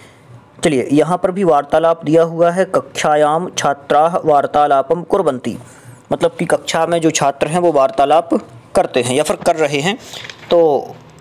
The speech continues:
उनका वार्तालाप यहाँ पर बताया है, बात, बातचीत करते हैं। यहाँ पर एक तो घनश्याम एक छात्र है, दूसरी वर्षा है, तो ये आपस में बात, बातचीत कर रहे हैं। मेघावती है एक छात्रा,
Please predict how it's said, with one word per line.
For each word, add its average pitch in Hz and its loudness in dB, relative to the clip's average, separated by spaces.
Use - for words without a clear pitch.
उनका 170 0
वार्तालाप 160 0
यहाँ 147 -2
पर 165 -2
बताया 151 -2
है, 180 0
बात, 135 2
बातचीत 143 0
करते 147 -2
हैं। 202 -4
यहाँ 151 0
पर 165 2
एक 165 -2
तो 175 2
घनश्याम 165 -2
एक 156 0
छात्र 156 -2
है, 175 0
दूसरी 147 0
वर्षा 143 2
है, 180 0
तो 156 0
ये 147 2
आपस 135 0
में 151 -2
बात, 135 0
बातचीत 139 -2
कर 165 0
रहे 165 0
हैं। 180 0
मेघावती 151 0
है 170 2
एक 165 -2
छात्रा, 175 0